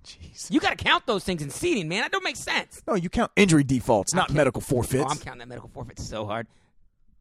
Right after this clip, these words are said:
Speaker 2: Counting it. Anyways, I like Hayes to, um, take fourth in this weight. You thought I was gonna say beat Rutherford.
Speaker 1: No, I didn't. I know you're not that big of an idiot.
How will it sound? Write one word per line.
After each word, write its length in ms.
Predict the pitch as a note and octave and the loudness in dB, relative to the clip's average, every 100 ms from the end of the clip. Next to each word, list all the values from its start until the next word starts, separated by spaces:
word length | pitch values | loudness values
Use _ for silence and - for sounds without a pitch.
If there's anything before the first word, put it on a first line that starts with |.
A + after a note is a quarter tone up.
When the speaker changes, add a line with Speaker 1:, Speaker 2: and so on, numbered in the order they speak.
| _ _ _ _ - _ _ | _ _ _ _ -20 _ _
Speaker 2:
Counting 300 | - - - | -18 -18 -18
it. 60 | - _ - _ _ - | -20 _ -20 _ _ -8
Anyways, 440 | F3+ C#3+ A#2 - - _ _ _ _ _ _ _ _ _ - | -6 -6 -8 -12 -16 _ _ _ _ _ _ _ _ _ -10
I 160 | A2 E3 | -2 0
like 300 | E3 D#3 - | 0 -2 -2
Hayes 480 | C#3+ C3+ C3+ C#3 - | -2 -2 -2 -4 -4
to, 380 | C#3+ A#2+ A2 - _ _ _ - | -2 -2 -2 -8 _ _ _ -14
um, 320 | E2 E2 F#2+ - _ _ _ _ - - | -12 -12 -16 -20 _ _ _ _ -20 -12
take 180 | B2 G3 _ _ _ _ _ _ _ _ _ _ _ _ _ _ | -12 -12 _ _ _ _ _ _ _ _ _ _ _ _ _ _
fourth 360 | - C3+ B2 - _ | 0 0 0 -6 _
in 80 | C3 | -10
this 120 | A2+ | -8
weight. 240 | - G#2 - _ - - - - - - _ _ _ _ | -8 -10 -14 _ -20 -20 -20 -20 -20 -20 _ _ _ _
You 80 | A2+ | -16
thought 100 | G#2 | -16
I 20 | |
was 100 | G2 | -14
gonna 60 | |
say 160 | F2+ G2+ | -16 -16
beat 160 | G#2 F#2+ | -16 -16
Rutherford. 320 | - - _ _ - - _ _ | -16 -18 _ _ -20 -20 _ _
Speaker 1:
No, 300 | A#2 A2 C#2+ D2 | -6 -6 -6 -10
I 100 | G2 | -10
didn't. 420 | G#2 E2+ C#2 C#2+ | -8 -10 -12 -14
I 100 | D#2+ | -10
know 140 | G#2 G#2+ | -8 -8
you're 260 | G2 E2 - | -6 -8 -10
not 260 | E2 F#2+ | -16 -14
that 160 | G#2 E2+ | -12 -10
big 140 | F2 | -10
of 80 | E2 | -10
an 80 | D#2 | -10
idiot. 280 | C#2+ D#2+ | -12 -12